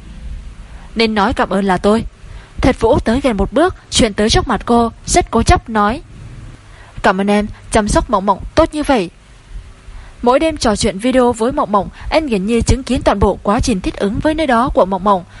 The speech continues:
Từng ly từng tí ở đó, anh không chỗ nào không hiểu, bởi vì Mộng Mộng không phân chia lớn nhỏ,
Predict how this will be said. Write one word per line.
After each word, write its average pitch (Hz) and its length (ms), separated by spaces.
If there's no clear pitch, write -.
Từng 233 140
ly 302 160
từng 190 200
tí 214 240
ở 220 100
đó, 196 300
anh 240 240
không 240 220
chỗ 233 160
nào 262 200
không 311 160
hiểu, 254 300
bởi 220 100
vì 220 200
Mộng 202 180
Mộng 208 180
không 277 200
phân 269 220
chia 254 200
lớn 240 220
nhỏ, 240 240